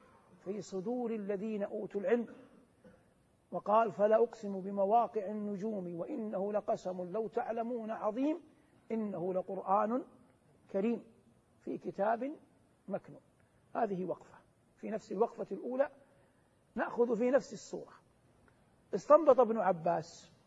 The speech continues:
أن ليلة القدر ليلة سبع وعشرين من أن الله جل وعلا خلق ابن آدم في سبع، وجعل رزقه في سبع،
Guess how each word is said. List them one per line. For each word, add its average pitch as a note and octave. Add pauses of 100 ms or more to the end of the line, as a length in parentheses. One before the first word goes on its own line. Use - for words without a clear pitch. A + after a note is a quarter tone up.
(720)
أن G#3+
ليلة A3+
القدر F#3 (260)
ليلة A3
سبع A#3+
وعشرين F3+ (1080)
من A3
أن B3+
الله A3
جل F#3+
وعلا F#3+ (880)
خلق A3 (440)
ابن A3
آدم A3+
في G#3
سبع، G#3 (1200)
وجعل G#3
رزقه B3+ (1200)
في G#3+
سبع، -